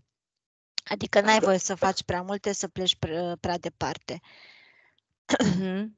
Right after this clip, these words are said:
Speaker 1: Și încearcă
Speaker 2: Bine.
Speaker 1: să-l dreseze, să zic așa, în ghilimele. Deci, nu știu dacă e
Speaker 2: Mhm.
Speaker 1: cuvântul potrivit a descrie chestia asta.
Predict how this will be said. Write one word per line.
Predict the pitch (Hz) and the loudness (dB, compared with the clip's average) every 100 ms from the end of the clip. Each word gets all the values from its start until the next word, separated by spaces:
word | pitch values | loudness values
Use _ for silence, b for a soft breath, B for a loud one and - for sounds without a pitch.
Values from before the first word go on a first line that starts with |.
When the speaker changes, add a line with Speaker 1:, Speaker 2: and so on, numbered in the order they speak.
| - | -6
Speaker 1:
Și | - 202 | -4 0
încearcă | 196 208 175 | 2 2 2
Speaker 2:
Bine. | 165 | -2
Speaker 1:
să-l | 196 185 | -2 -2
dreseze, | 175 180 170 - - - 214 170 170 | -2 0 -2 -2 -2 2 2 2 2
să | - | 2
zic | 160 165 180 | 2 -8 -4
așa, | 165 | -4
în | 175 170 | -4 -4
ghilimele. | 175 165 165 165 160 156 | -4 -4 -4 -4 -4 -8
Deci, | 185 185 - - | -8 -10 -8 -10
nu | 165 165 | -10 -10
știu | 160 156 | -8 -6
dacă | 160 | -6
e | |
Speaker 2:
Mhm. | 165 | -8
Speaker 1:
cuvântul | 196 165 165 - | -8 -10 -10 -10
potrivit | - 165 - 160 156 - | -8 -8 -10 -10 -12 -10
a | 143 160 | -10 -12
descrie | 156 151 - - 143 | -12 -14 -12 -12 -12
chestia | - 156 - 147 | -10 -10 -8 -8
asta. | 165 - 208 | -8 -2 -2